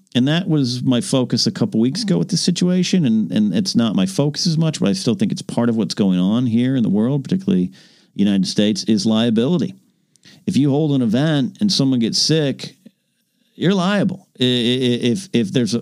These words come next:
reason to prove that, you know, government officials had recommended you not do it, you could be held liable. I think that's why a lot of weddings are being canceled. I think a lot of the people who are having the weddings or attending the weddings aren't afraid of going.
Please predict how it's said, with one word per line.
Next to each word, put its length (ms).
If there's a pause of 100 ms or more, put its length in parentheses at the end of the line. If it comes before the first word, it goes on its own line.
reason 560
to 60
prove 380
that, 300 (280)
you 220
know, 340
government 440
officials 500
had 100
recommended 880
you 160
not 340
do 220
it, 140 (800)
you 160
could 200
be 100
held 180
liable. 520
I 100
think 160
that's 200
why 120
a 20
lot 160
of 60
weddings 420
are 40
being 220
canceled. 360
I 60
think 120
a 40
lot 60
of 80
the 60
people 420
who 320
are 120
having 240
the 80
weddings 360
or 120
attending 380
the 60
weddings 540 (480)
aren't 180
afraid 220
of 60
going. 480